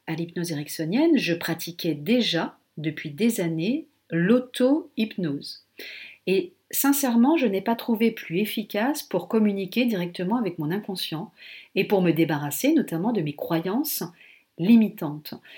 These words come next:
Je me souviens avoir réussi, alors il y a quelque temps, je dirais même il y a, il y a longtemps, à identifier consciemment une croyance limitante, alors vraiment bien ancrée, hein, et qui agissait vraiment toujours au quotidien.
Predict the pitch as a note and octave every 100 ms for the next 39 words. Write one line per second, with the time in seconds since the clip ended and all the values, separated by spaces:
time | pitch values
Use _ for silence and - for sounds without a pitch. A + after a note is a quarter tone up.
0 | - _ _ D3 E3 A#3 A#3+ A#3 A#3 G3+
1 | F#3+ G3 B3+ D4+ - F3 E3+ F3 F3 G#3
2 | - - G#3 G3+ G3 - C#3+ B2 - _
3 | - E3 D#3 E3+ E3 D#3 A#3 B3 F3+ D#3
4 | F#3+ A3 E3+ D#3+ - D3+ D3+ F3+ F3 E3+
5 | A#3 F#3+ E3 F#3+ F3 F3+ - G3 F#3 D3+
6 | D3+ D3 C#3+ C#3 - A#3+ F#3 G#3+ - -
7 | - - D#3+ G#3 G3+ F3+ - D3+ C#3+ -
8 | - - D#3 D3+ D3+ G3 G#3+ B3 E3+ E3
9 | G#3+ B3+ A#3+ A#3 - D3 F3+ A3+ G#3 F3+
10 | D#3+ D3 D3+ - A3+ A3+ F3 E3+ E3 -
11 | F3 G3+ G3 F3 D3 - C#3+ D3+ F4